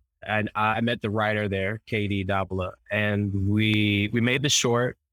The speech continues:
And, you know, we, we felt like, "Hey, this is risky, you know, the, the subject matter, the way we're handling it," but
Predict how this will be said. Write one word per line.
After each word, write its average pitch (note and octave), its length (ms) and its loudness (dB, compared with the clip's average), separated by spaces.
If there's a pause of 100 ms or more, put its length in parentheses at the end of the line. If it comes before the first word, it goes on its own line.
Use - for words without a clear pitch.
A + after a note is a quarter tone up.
(120)
And, G#2+ 500 0
you A2+ 100 0
know, G#2+ 100 0
we, G#2+ 240 0
we A2 140 0
felt A2+ 220 -2
like, G#2+ 180 0
"Hey, A2+ 160 0
this G2+ 180 -2
is - 80 -2
risky, G#2+ 720 0
you A2+ 80 0
know, G2 360 0
the, G2 120 -2 (120)
the G2+ 80 -2
subject G#2 420 -2
matter, G#2 380 0
the G2 60 -2
way G2 180 -2
we're F#2 160 -2
handling G#2 440 0
it," G#2 200 0 (340)
but G#2 380 0